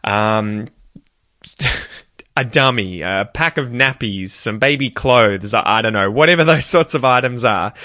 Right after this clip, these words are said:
So you, you're showering this woman with baby gifts at the baby shower,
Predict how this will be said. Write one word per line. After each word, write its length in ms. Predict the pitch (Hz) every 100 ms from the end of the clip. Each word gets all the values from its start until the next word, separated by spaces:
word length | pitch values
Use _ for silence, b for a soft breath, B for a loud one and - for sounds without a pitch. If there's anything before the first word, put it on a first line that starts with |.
| B B B
So 200 | - 135
you, 160 | 135
you're 260 | 143 135 127
showering 580 | - 165 170 180 175 156
this 200 | 147 -
woman 340 | 143 139 135
with 180 | 127 117
baby 280 | 120 123 123
gifts 600 | 104 101 - - - -
at 160 | - 110
the 80 | -
baby 260 | 113 120
shower, 480 | 147 - 98 87 190